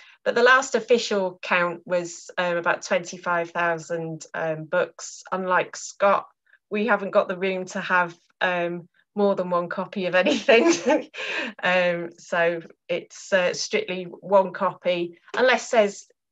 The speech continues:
you know, the two copies have, uh, you know, special provenance, or, but it, it's unusual for us to keep more than one copy, but we do keep, um, superseded editions of things.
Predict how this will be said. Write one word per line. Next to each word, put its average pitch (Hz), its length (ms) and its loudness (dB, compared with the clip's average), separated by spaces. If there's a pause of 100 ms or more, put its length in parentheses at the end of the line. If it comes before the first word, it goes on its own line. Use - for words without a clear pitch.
(120)
you 202 140 -2
know, 175 320 0
the 175 300 -4 (140)
two 185 440 -4
copies 175 600 -6
have, 170 200 -14 (240)
uh, 175 120 0
you 170 180 -2
know, 160 220 -8
special 170 600 -8 (300)
provenance, 160 680 -2
or, 156 220 -4 (240)
but 151 120 2
it, - 280 -2
it's 202 240 -4
unusual 185 600 -4
for 160 160 -12
us 156 180 -12
to 170 100 -14
keep - 240 -18
more 165 180 -4
than 156 120 -8
one 156 180 -8
copy, 170 360 -8
but 170 180 -4
we 196 100 -8
do 220 220 -4
keep, 202 380 -6 (260)
um, 165 460 0 (380)
superseded 170 680 -8
editions 185 580 -6
of 180 100 -6
things. 170 720 -4